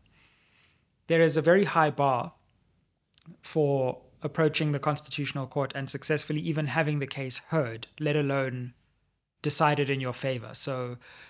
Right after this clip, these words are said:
you have to show that there are constitutional matters involved, that the court has jurisdiction, um, a-, and a, a whole host of other requirements. So you can't just soma go to the Constitutional Court and expect to be heard.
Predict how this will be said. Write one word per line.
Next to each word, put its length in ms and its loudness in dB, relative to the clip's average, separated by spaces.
you 80 -6
have 180 -4
to 80 -4
show 220 2
that 160 -6
there 140 -2
are 60 -4
constitutional 760 -6
matters 440 -6
involved, 580 -6
that 160 -10
the 80 -10
court 260 -6
has 180 -6
jurisdiction, 960 -8
um, 460 -14
a-, 200 -8
and 260 -12
a, 320 -10
a 80 -2
whole 220 0
host 260 -2
of 80 -8
other 420 -6
requirements. 600 0
So 340 2
you 120 0
can't 200 6
just 200 2
soma 320 4
go 160 -2
to 140 -4
the 100 -6
Constitutional 640 -8
Court 260 -10
and 80 -10
expect 380 -6
to 80 -8
be 100 -10
heard. 320 -10